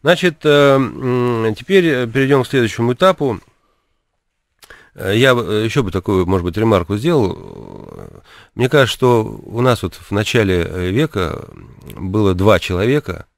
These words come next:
две крупных исторических личности, очень разных, которые могли, э, оказать влияние на ход мировой истории. Одна оказала это влияние, а другая н-, все-таки не сумела оказать.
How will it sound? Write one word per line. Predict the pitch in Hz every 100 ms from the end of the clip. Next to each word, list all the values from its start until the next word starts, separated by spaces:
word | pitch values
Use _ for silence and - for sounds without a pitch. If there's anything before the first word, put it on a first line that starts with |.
| _ _ _ -
две | 85 127
крупных | - 117 95 78
исторических | 82 90 90 - - -
личности, | 98 - 71 -
очень | 78 90 82
разных, | 76 - 53 _ _ _ _ -
которые | 82 98 87
могли, | 85 87 110 117 98 85 82
э, | 82 69 -
оказать | - 87 92 82
влияние | 87 104 95
на | 80
ход | - 85
мировой | 82 82 82 78
истории. | - 50 55 - _ _ - - -
Одна | - 101 120 110
оказала | 110 113 165 170
это | 139 139
влияние, | 139 131 127 123 101
а |
другая | 92 95 117 131 117
н-, | 107 110 90
все-таки | - 98 98 98
не | 98
сумела | - 85 69 55
оказать. | - - 55 50